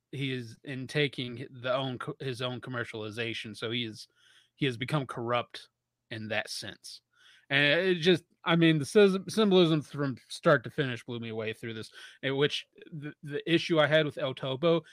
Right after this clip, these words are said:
is you saw glimpses of that, but it was never really connected through and through, and it was just, to me, it was a mess. El Topo was a mess, and this is definitely a finished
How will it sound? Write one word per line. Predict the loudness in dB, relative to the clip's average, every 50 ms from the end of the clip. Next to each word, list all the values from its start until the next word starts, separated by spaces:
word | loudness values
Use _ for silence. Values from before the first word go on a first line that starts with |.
| -20 _ _ -12
is | -10 -6
you | -6 -6
saw | -2 2 4 4 4
glimpses | 2 -2 -8 -8 -6 -8 -8 -6 -6 -6 -4 -2
of | -2 -2 2
that, | 2 2 2 2 0 -4 _ _ _ _ _ _ _ _ _ _ _ _ _ -16
but | -6 -4 -2 -2
it | -2 -2
was | -4 -6 -4
never | 0 2 2 2 2 2 0 0
really | 0 -2 -2 0 0 -2 -4
connected | -4 -8 -10 -10 -8 -4 -4 -4 -4 _ -2 -2 0 0 0 -4
through | -10 -10 -8 -6 -4 -4 -6
and | -6 -10 -10
through, | -8 -6 -4 -2 -2 -2 -2 -2 -4 -4
and | -8 -10 -10 -10
it | -10 -12 -14 -16 -12
was | -12 -12 -12 -12
just, | -12 -8 -4 -4 -4 -4 -6 -12 _ _
to | -12 -10
me, | -6 -2 -2 0 0 0 0 -2 -2 -4 -6 _ _ _ _ _ _ _ _ _ _ _ _ _ _ _ -10
it | -10 -8
was | -8 -8 -10
a | -10
mess. | -12 -12 -12 -12 -12 -14 -16 -18 -18 -18 -18 -20 _ _ _ _ _ _ _ _ -12 -12
El | -10 -4
Topo | 0 2 2 2 4 4
was | 4 4 4 2
a | -2
mess, | -4 -2 -2 -2 -2 -2 -4 -8 -12 -14 -14 _ -12
and | -10 -8
this | -6 -6 -6 -8 -8
is | -12 -12 -12 -12 -10
definitely | -8 -8 -8 -8 -8 -10 -8 -10
a | -10
finished | -12 -8 -6 -6 -4 -4 -6 -6 -8 -10 -12